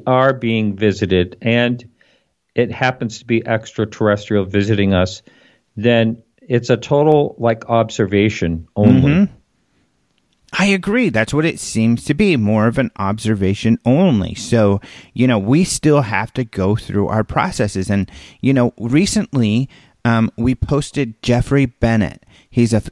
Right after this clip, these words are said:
Speaker 2: scientist. He's an astrophysicist. And, um, he spoke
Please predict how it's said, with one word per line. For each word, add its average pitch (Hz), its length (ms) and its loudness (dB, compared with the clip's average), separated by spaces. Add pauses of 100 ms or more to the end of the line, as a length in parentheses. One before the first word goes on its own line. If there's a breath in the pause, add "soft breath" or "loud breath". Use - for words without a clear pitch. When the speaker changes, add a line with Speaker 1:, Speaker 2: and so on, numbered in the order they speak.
Speaker 2:
scientist. 120 680 -2
He's 107 140 -2
an 101 180 0
astrophysicist. 107 1080 -2 (680 loud breath)
And, 107 480 4
um, 104 260 2
he 151 300 2
spoke 117 460 0